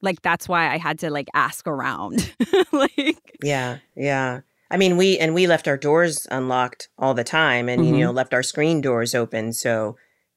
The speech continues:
Speaker 2: no, not at all. And that's why this case really hits home for us, because it, it centers around Kailua in Hawaii, not far from where we grew up,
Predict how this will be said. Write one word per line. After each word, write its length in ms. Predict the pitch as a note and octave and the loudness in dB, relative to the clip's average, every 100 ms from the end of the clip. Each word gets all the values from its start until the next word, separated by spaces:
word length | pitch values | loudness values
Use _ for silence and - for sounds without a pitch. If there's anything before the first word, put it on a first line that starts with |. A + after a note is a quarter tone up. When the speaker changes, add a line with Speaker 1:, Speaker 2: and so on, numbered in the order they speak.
| _ | _
Speaker 2:
no, 560 | F3 C#3+ F3+ A2 G2+ C#3+ _ _ - | -2 2 2 2 -2 -8 _ _ -12
not 220 | C#3 C#3 | -8 -6
at 120 | B2 | -2
all. 440 | B2+ C#3 G2 F2 - _ _ _ _ _ _ _ _ - | 0 0 -2 -6 -14 _ _ _ _ _ _ _ _ -4
And 100 | C#3+ | 0
that's 220 | D#3+ F3 | 0 2
why 120 | D3+ | 2
this 200 | C#3+ D3 | 2 -2
case 320 | - D#3 D3 | -2 -2 0
really 260 | D3+ D3+ C#3 | 0 0 0
hits 260 | D3+ A#2 | -2 -4
home 260 | - F3+ C4+ | -2 0 0
for 100 | D3+ | 0
us, 180 | A2+ A2+ | -2 -2
because 400 | C3+ A#2+ C3 B2 | -6 -2 -2 0
it, 240 | B2+ - - | -2 -2 -4
it 160 | C#3 | -4
centers 680 | - D#3+ D#3 E3 D3 C#3+ C#3 | 0 0 2 2 2 2 -2
around 400 | C#3+ C#3 C3 C3 C3+ | 0 2 2 0 -2
Kailua 760 | C3+ B2 C#3 A3 B2+ G#2 G2 - _ | -2 -2 -2 -2 -2 -4 -8 -16 _
in 220 | - D3+ G#3 | 0 2 2
Hawaii, 540 | G#3+ F#3 A2+ A2 A#2 | 2 2 2 0 2
not 240 | C3 C#3+ | 2 0
far 160 | - D3+ | 2 0
from 180 | D3 C#3 | 0 -2
where 160 | B2+ | -2
we 100 | B2+ B2 | -4 -6
grew 300 | C3+ B2 B2 | -4 -2 0
up, 300 | D#4+ - | -2 -6